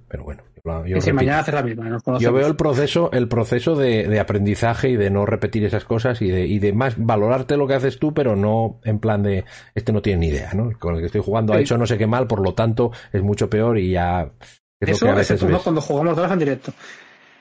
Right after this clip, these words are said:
Speaker 1: Bueno,
Speaker 2: Que ahí
Speaker 1: vale.
Speaker 2: es parte del juego.
Speaker 1: Sí, sí, es cierto. Ujú.
Speaker 2: Yo, mi
Speaker 1: Hombre,
Speaker 2: parte, mi
Speaker 1: vamos a
Speaker 2: estrategia es reírme para que se pongan nerviosos.
Speaker 1: Sí, eso es cierto. Si tú dices, "No sé qué". <laughs>
Speaker 2: Hombre, el campeón del mundo dice, di-,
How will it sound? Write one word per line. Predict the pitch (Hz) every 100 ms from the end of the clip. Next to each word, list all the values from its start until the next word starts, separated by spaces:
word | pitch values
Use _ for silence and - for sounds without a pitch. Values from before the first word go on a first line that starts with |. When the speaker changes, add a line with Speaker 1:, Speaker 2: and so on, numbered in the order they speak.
| -
Speaker 1:
Bueno, | 92
Speaker 2:
Que |
ahí | 135
Speaker 1:
vale. | 160
Speaker 2:
es |
parte | - 143 143
del | 127
juego. | - 107 - _
Speaker 1:
Sí, | 95
sí, | 80 78 - - - -
es | - 95
cierto. | 85 - - _ _ _ _ _ _ _ _ _ -
Ujú. | 85 80 - _ _ _ -
Speaker 2:
Yo, | 143
mi | 139
Speaker 1:
Hombre, | 131
Speaker 2:
parte, | 127
mi | 107
Speaker 1:
vamos | - 113
a |
Speaker 2:
estrategia | 135 202 156 151
es | 208 - _ _
reírme | 123 147 151 202 247
para | 180
que | 139
se | 135
pongan | 139 151 147
nerviosos. | 131 120 104 - - - - -
Speaker 1:
Sí, | - 90 78
eso | 85
es | 95
cierto. | 71 - - -
Si | 98
tú | -
dices, | 90 87 92
"No | 139
sé | 131
qué". | 170
<laughs> | 147 - - 311 294 277 277 262
Speaker 2:
Hombre, | 269 247 - _ - - - - -
el | 165
campeón | 170 156 156 170
del | 196
mundo | 208 214
dice, | 190 196 196 -
di-, | 185